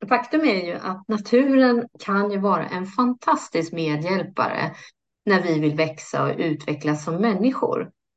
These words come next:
Och det ni fick prova på Outdoor Office Day, det var ett litet smakprov på hur vi med hjälp av våra sinnen kan komma i kontakt med naturen, men också oss själva för att komma ner i varv. Och ja, ibland så somnar vi.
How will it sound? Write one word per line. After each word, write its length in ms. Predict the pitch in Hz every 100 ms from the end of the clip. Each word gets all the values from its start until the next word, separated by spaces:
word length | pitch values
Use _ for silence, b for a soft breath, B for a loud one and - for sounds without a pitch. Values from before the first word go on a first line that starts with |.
| _ _
Och 440 | 202 196 196 196 196
det 100 | 202
ni 240 | 247 294
fick 220 | 302 294
prova 340 | 277 208 156 160
på 140 | -
Outdoor 840 | - 254 269 - _ - 165 156
Office 560 | - 285 285 180 - -
Day, 200 | - -
det 60 | 190
var 220 | 196 185
ett 100 | 175
litet 260 | 190 190 190
smakprov 840 | - 302 262 170 165 - 339 339 -
på 260 | 165 151
hur 160 | 160 175
vi 360 | 170 160 156 -
med 180 | 175
hjälp 340 | 170 233 262 -
av 80 | 170
våra 200 | 139 135
sinnen 600 | - 190 151 147 208 302 - -
kan 180 | 214 196
komma 280 | 196 170
i 40 | 165
kontakt 440 | 170 165 156 151 -
med 140 | 156
naturen, 840 | 151 151 208 285 285 285 269 269 - _ _ _ -
men 160 | 220 233
också 300 | 208 - 202
oss 140 | 202
själva 640 | - 302 220 170 220 269
för 160 | - 196
att 100 | 196
komma 300 | - 202 196
ner 200 | 202 196
i 80 | 233
varv. 460 | 339 - - - - _ _ _
Och 120 | 214
ja, 320 | 190 - - -
ibland 560 | 226 190 175 160 156 151
så 220 | - 160
somnar 480 | - 165 156 - -
vi. 200 | -